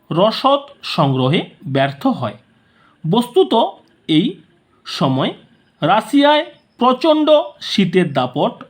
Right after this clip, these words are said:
এবং গেরিলা আক্রমণে নাৎসি বাহিনী দিশেহারা হয়ে পড়ে। উনিশশো বিয়াল্লিশ খ্রিস্টাব্দের শুরুতে লেনিনগ্রাড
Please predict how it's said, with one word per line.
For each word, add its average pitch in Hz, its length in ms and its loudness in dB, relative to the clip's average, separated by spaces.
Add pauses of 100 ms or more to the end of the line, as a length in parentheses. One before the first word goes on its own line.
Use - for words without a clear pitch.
(160)
এবং 233 280 2 (540)
গেরিলা 262 600 4 (340)
আক্রমণে 143 520 -4 (480)
নাৎসি 147 500 0 (800)
বাহিনী 196 520 0 (400)
দিশেহারা 277 500 2 (220)
হয়ে 208 260 2
পড়ে। 120 220 -4 (640)
উনিশশো 262 500 4 (380)
বিয়াল্লিশ 277 460 4
খ্রিস্টাব্দের 233 580 0 (100)
শুরুতে 156 340 0 (640)
লেনিনগ্রাড 285 640 2